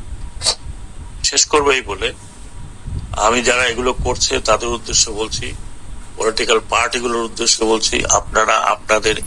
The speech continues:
এলাকায় এগুলো ঠিক করেন। যদি কনস্টিটিউয়েন্সি বেসড যদি আমরা হিসাব নিতে থাকি,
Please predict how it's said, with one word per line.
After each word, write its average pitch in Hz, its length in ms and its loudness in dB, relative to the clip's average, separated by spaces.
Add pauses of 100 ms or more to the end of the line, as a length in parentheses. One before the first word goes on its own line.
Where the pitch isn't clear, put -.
এলাকায় 117 460 2 (920)
এগুলো 107 220 4 (120)
ঠিক 117 120 0 (100)
করেন। 117 200 6 (120)
যদি 104 140 -4 (120)
কনস্টিটিউয়েন্সি 123 800 4
বেসড 131 380 2 (540)
যদি 104 140 -2 (100)
আমরা 110 160 4 (200)
হিসাব 120 280 2 (100)
নিতে 120 180 0 (120)
থাকি, 135 280 2